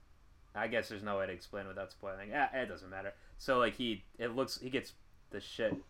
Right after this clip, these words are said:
absolutely beat out of him badly. It looks like he should definitely die, but then the character is not dead apparently.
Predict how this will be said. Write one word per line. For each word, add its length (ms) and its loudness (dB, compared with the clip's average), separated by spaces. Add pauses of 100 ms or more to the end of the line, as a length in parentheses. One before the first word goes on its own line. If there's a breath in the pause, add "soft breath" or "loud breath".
absolutely 480 0
beat 180 0
out 160 4
of 100 -10
him 140 -8
badly. 360 -2
It 60 -6
looks 200 -8
like 80 -8
he 100 -8
should 300 -6
definitely 420 -4
die, 260 -8 (320)
but 140 -2
then 140 4
the 60 -4
character 560 -2
is 160 -4 (680)
not 200 -4
dead 180 -2
apparently. 580 -8